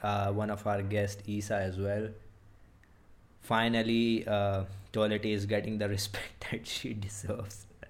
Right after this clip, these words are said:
So very happy for her. I have obviously been a big fan of hers and definitely think she adds a lot of value to any team she plays for,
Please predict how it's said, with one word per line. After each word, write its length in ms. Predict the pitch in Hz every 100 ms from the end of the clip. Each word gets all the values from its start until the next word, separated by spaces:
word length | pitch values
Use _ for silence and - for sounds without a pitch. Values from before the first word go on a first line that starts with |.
| - - - - - -
So 180 | - 113
very 220 | 120 131
happy 300 | 117 123 120
for 160 | 107 107
her. 420 | 101 104 101 101 -
I 100 | 107
have 140 | 101 104
obviously 420 | 107 104 101 110
been 240 | 101 101
a 280 | 101 98 101 98
big 180 | 101 101
fan 300 | 101 95 98
of 140 | 95
hers 340 | 98 95 95 - - -
and 400 | 98 92 95 95 - - - - - -
definitely 420 | 101 107 107 104
think 220 | 104 104
she 160 | 104 104
adds 200 | 98 101
a 60 |
lot 180 | 98 104
of 80 | 98
value 440 | 98 95 104 110 - - -
to 120 | 107
any 220 | 98 101 101
team 240 | 104 98
she 140 | 101
plays 340 | 98 175 170 101
for, 280 | - 123